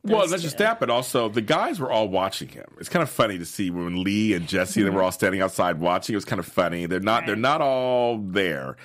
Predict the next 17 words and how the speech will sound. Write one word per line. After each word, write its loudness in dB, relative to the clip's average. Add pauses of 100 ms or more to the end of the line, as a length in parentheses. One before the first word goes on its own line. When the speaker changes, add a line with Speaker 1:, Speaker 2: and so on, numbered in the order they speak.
(460)
Speaker 1:
Um, 2 (120)
and 0
with 0
Rosemary, 0
that 2
was -6
one -4
of -2
the 0
funniest, -2
again, 0
funny 0
scenes. -4
I -4
mean, -2
just -2
her 2